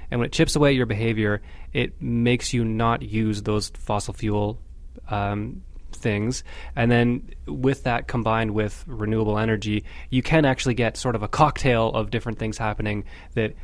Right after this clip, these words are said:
could keep us below two degrees warming, which is, at this point, what is, what's the term? Um, not unacceptable. Um, <laughs> that would be,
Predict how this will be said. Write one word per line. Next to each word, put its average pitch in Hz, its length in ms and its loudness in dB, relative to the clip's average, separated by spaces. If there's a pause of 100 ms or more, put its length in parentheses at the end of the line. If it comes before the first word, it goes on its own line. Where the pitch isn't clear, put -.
(100)
could 135 140 0
keep 131 200 2
us 123 120 2
below 113 400 2
two 131 300 0
degrees 110 540 0
warming, 104 480 0
which 104 220 0
is, 110 420 4 (560)
at 107 120 -2
this 113 140 2
point, 110 400 0 (920)
what 127 140 0
is, 127 160 0
what's 131 200 -2
the 147 100 -4
term? 135 520 0
Um, 113 420 -2
not 120 240 4
unacceptable. 131 680 0 (400)
Um, 117 320 12
<laughs> - 20 6
that - 1120 6
would 135 140 6
be, 127 340 8